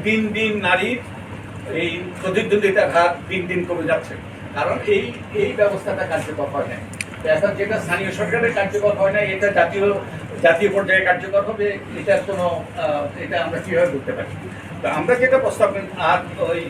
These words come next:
আহ, যেটা বর্তমান পদ্ধতি আছে, এটা তো অলংকারিক, এটা তো, এটা তো অমর্যাদা, বিনমনীয়তা সৃষ্টি করে, ইত্যাদি ইত্যাদি। আর, আহ, এটা যদি একশো আসন বাড়ানো হয়, তাহলে একই জিনিস হবে,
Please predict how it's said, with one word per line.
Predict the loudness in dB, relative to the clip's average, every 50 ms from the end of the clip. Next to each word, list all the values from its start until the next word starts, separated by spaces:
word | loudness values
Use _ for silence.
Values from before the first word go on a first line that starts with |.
| -8 -2 0
আহ, | 2 2 4 2 0 -2 -6 -8 -6 -6
যেটা | -4 4 6 6 8 8 6 4 4
বর্তমান | 2 2 2 2 0 0 0 0
পদ্ধতি | -2 -2 -2 -2 -4 0 2 2
আছে, | 2 4 2 2
এটা | 2 2 2 0
তো | 0 4 6 6 6 6 4 2 -2 -4
অলংকারিক, | -2 -2 -2 -2 -2 0 0 0 0 -4 -4 -4 -4
এটা | -4 -2 -2 0 2
তো, | 4 4 4 4 2 0 -2 -6 -8
এটা | -10 -2 0 -2
তো | 0 2 2 2 2 2 0 -2 -4 -8 -10 -8 -2
অমর্যাদা, | -2 0 0 0 -2 0 0 2 2 2 0 0 0 0 0 0 0 0 -2 -2
বিনমনীয়তা | -4 -6 -6 -6 -6 -6 -6 -6 -6 -4 -4 -4 -6
সৃষ্টি | -6 -8 -10 -10 -10 4 4
করে, | 4 4 4 0
ইত্যাদি | 0 0 0 0 0 -2
ইত্যাদি। | -2 0 2 2 2 0 -4 -6 -8 -12 -14 -14 -14 -14 -14 -12 -10 -6
আর, | -2 2 4 6 6 4 2 -2 -4 -2
আহ, | 0 2 4 4 4 2 0 -4
এটা | -6 2 4 4 4
যদি | 6 2 0 2 2
একশো | 0 0 0 0 0 0
আসন | 0 0 0 -2 -2
বাড়ানো | 0 4 4 6 6 6 4
হয়, | 4 4 4 2 2 -2 -6 -8 -10 -10 -10 -10 -6 -4
তাহলে | -2 2 2 6 6 6 6
একই | 6 4 2 2 2 0 0
জিনিস | 0 -2 -2 -2 -2 -4
হবে, | -4 -4 -4